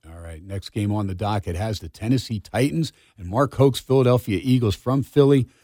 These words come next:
Line has dropped a half point since the other day, where Philly now is a four and a half point favorite, total of forty-four. And A J Brown will go against his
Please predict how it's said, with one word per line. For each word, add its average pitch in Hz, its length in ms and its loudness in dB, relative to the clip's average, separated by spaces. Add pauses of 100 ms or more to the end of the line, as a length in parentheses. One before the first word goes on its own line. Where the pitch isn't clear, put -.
(140)
Line 151 200 -2
has 101 140 -2
dropped 117 380 0
a 107 60 2
half 107 300 -2
point 127 380 0 (260)
since 131 300 0
the 120 140 4
other 117 180 4
day, 117 260 4
where 101 160 2
Philly 123 320 2
now 113 200 2
is 101 120 -2
a 92 60 -8
four 147 280 -4
and 139 80 4
a 117 40 2
half 113 200 0
point 110 260 -4
favorite, 110 360 0 (220)
total 180 420 0
of 95 80 2
forty-four. 120 920 0 (280)
And 92 120 -4
A 117 140 4
J 120 180 2
Brown 117 280 0
will 110 80 4
go 117 160 4
against 113 320 0
his 107 160 -2